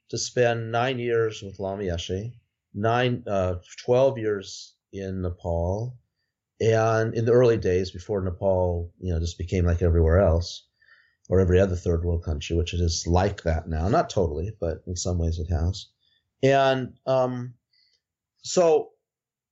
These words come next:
I, uh, you know, I thought that I had all these experiences with Lama Yeshe was kinda like, for me, right? He was helping me,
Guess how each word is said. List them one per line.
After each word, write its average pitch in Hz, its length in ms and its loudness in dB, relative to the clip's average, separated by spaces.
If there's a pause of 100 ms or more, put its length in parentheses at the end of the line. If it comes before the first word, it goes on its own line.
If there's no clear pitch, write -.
(2000)
I, 185 460 -6 (460)
uh, - 80 -20 (340)
you 180 160 -12
know, 175 300 -4
I 165 120 -2
thought 233 400 -4
that 175 100 -2
I 147 120 2
had 143 140 0
all 143 180 0
these 151 460 -10
experiences 123 920 -4
with 107 140 -12
Lama 113 240 2
Yeshe 110 600 -2 (420)
was 120 160 2
kinda 135 200 2
like, 127 260 2 (200)
for 139 160 4
me, 151 240 2
right? 104 260 0
He 123 80 -4
was 113 140 -4
helping 135 360 -2
me, 73 220 -14